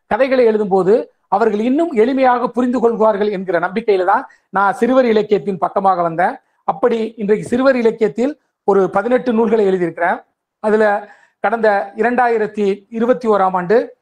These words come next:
மத்திய அரசின் பாலசாகித்ய புரஸ்கார் விருது பெற்ற எனது அம்மாவுக்கு மகள் சொன்ன உலகின் முதல் கதை என்கிற, அஹ், தொகுப்பு வந்து, அஹ், முழுக்க முழுக்க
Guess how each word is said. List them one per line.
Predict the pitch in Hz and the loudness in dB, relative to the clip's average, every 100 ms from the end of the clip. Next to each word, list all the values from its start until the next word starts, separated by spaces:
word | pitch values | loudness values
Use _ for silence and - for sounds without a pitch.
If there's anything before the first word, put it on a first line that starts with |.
| _ _ 156 | _ _ -6
மத்திய | 190 233 269 | -4 0 2
அரசின் | 226 - 208 220 185 | 2 -2 -4 -4 0
பாலசாகித்ய | 208 262 247 240 214 - 214 | 2 2 0 -2 -2 -2 -2
புரஸ்கார் | 208 202 - 196 | -2 -4 -2 -2
விருது | 185 220 190 | 0 0 -2
பெற்ற | - 185 175 180 _ _ | -2 0 -2 -2 _ _
எனது | 196 214 202 | -2 0 2
அம்மாவுக்கு | 190 214 262 247 240 226 | 2 4 4 2 0 0
மகள் | 196 233 233 | 2 0 0
சொன்ன | 208 202 190 - | 0 0 0 0
உலகின் | 208 247 247 196 | 0 2 0 -2
முதல் | 214 196 | 0 0
கதை | - 220 202 | 0 0 0
என்கிற, | 190 190 180 170 - _ - | 0 0 2 0 -4 _ -2
அஹ், | 185 180 | 0 0
தொகுப்பு | 196 214 247 240 | 0 -2 0 0
வந்து, | 196 190 269 - _ _ - | 0 2 0 -2 _ _ -6
அஹ், | 196 185 180 175 | 0 0 2 0
முழுக்க | 175 254 - | 0 -2 0
முழுக்க | 240 240 240 | 2 2 2